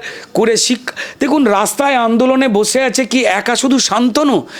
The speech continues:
শান্তনুর পাশে তার চাকরি চুরি করেছে যে তৃণমূল, তার জন্য চোখের জল ফেলছে শরীফুল। যেমন হিন্দু বাড়ির সাবিত্রী বসে আছে, তেমন মুসলমান বাড়ির শিক্ষিতা মেয়েটি সাবিনাও বসে চোখের জল ফেলছে।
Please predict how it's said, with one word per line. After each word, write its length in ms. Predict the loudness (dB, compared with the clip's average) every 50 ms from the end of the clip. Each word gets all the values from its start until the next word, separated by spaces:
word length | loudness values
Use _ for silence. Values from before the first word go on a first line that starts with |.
| -18 -10 -8
শান্তনুর 640 | -4 -2 0 0 0 0 0 2 2 2 2 0
পাশে 300 | 0 0 -2 0 0 -2 -2
তার 180 | 0 0 -2 0 0
চাকরি 400 | 0 -2 -2 -2 -2 -2 -2 -2
চুরি 280 | 0 0 0 0 0 0
করেছে 320 | 2 2 2 2 0 0 0
যে 100 | 0 0
তৃণমূল, 480 | 0 0 0 0 2 2 2 2 2 0 -2 -6 -12 -20 -20 -20 -20 -8 -4
তার 200 | -2 0 0 0 2
জন্য 200 | 2 2 2 2 0 0
চোখের 340 | 0 -2 -2 0 0 0 0 0
জল 200 | 0 0 0 0 0
ফেলছে 300 | 0 -2 0 0 0 -2
শরীফুল। 520 | 0 0 0 0 0 0 0 0 -2 -2 -4 -8 -14 -20 -20 -20 -20 -20 -20 -20 -20 -20 -20 -20 -20 -20 -20 -20 -20 -20 -20 -20 -20 -20 -20 -20 -20 -20 -20 -20 -20 -20 -20 -20 -6 -2
যেমন 260 | 0 2 2 2 2 2
হিন্দু 320 | 2 2 2 2 2 4 2
বাড়ির 280 | 2 2 2 0 0 0 0
সাবিত্রী 520 | 0 0 0 0 0 -2 -2 -2 -2 0 2
বসে 300 | 2 2 2 2 0 0
আছে, 180 | 0 0 0 0
তেমন 220 | 0 0 0 2 2
মুসলমান 460 | 0 0 0 0 0 0 0 2 2 2
বাড়ির 260 | 0 0 0 0 0 0 -2
শিক্ষিতা 460 | -4 -6 -6 -6 -6 -2 -2 0 0
মেয়েটি 400 | 0 0 0 0 0 0 0 0 0 -2 -4 -8 -10 -6
সাবিনাও 540 | -4 -2 0 0 0 0 0 2 2 0 2 2
বসে 220 | 2 2 2 0
চোখের 280 | 0 -2 -2 -2 -2 -2
জল 200 | 0 0 0 0 0
ফেলছে। 360 | 0 0 0 0 -2 -4 -6